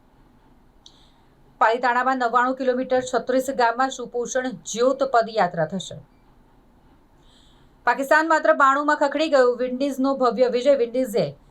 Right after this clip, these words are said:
બે એકથી સિરીઝ જીતી. રૈનાએ આઈપીએલ બે હજાર આઠની મેચનું સંભાળણું કર્યું અને મજાકને યાદ કર્યા.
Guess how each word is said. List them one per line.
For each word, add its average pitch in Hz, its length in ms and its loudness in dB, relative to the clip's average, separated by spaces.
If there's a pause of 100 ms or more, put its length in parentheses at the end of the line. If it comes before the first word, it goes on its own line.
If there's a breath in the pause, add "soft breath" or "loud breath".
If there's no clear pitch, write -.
(140)
બે 233 220 4
એકથી 233 600 -2 (160)
સિરીઝ 240 440 -2
જીતી. 170 300 -6 (2000 soft breath)
રૈનાએ 277 400 4
આઈપીએલ 294 340 2
બે 285 140 2
હજાર 285 160 0
આઠની 277 320 0
મેચનું 269 400 -4
સંભાળણું 254 500 0
કર્યું 269 300 2
અને 254 120 0
મજાકને 233 540 0
યાદ 196 320 0
કર્યા. 185 340 -4